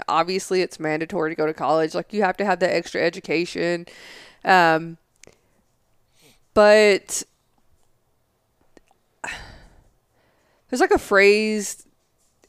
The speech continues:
out there, and I can't think of how it goes right now, but something like, uh,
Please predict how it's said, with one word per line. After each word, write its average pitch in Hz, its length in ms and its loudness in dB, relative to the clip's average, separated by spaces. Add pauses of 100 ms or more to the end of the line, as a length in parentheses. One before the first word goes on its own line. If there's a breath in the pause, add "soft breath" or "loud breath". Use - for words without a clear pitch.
out 185 240 2
there, 175 180 6
and 175 100 0
I 175 60 -2
can't 185 260 -4
think 165 220 -4
of 170 100 -2
how 160 160 4
it 147 120 -2
goes 156 220 -2
right 160 120 0
now, 165 200 2
but 170 140 -4
something 190 440 -4
like, 170 340 0
uh, 165 320 4